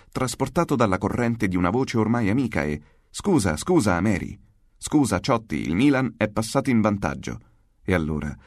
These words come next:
l'adrenalina entra in circolo e sì, può accadere che si sia testimoni,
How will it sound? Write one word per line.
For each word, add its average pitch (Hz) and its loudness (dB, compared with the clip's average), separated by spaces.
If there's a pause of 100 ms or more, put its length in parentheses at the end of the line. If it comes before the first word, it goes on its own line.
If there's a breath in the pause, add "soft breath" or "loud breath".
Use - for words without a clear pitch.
(200 soft breath)
l'adrenalina 95 2
entra 101 -2
in 80 -2
circolo - -2
e - -4
sì, - -10 (320 soft breath)
può 170 -2
accadere 127 2
che - -4
si - -8
sia 98 0
testimoni, 85 -2